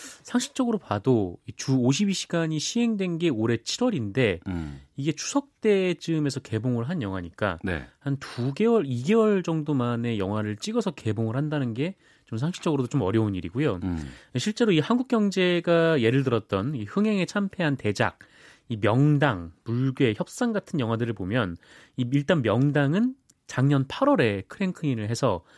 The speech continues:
Speaker 1: 한 사 개월 동안 촬영이 진행된 영화고요.
Speaker 2: 네.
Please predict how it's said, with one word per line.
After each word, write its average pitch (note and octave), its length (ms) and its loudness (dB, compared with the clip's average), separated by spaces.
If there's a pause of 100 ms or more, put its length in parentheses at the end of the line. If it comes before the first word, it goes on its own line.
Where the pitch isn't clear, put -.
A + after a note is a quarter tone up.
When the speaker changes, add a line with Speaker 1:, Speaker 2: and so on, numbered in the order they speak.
(140)
Speaker 1:
한 B2+ 140 -4
사 A2+ 180 -4
개월 D#3+ 260 0
동안 G2+ 380 -8
촬영이 C#3 340 -6
진행된 G2 600 -2
영화고요. F#2 540 -2
Speaker 2:
네. F#2 180 -2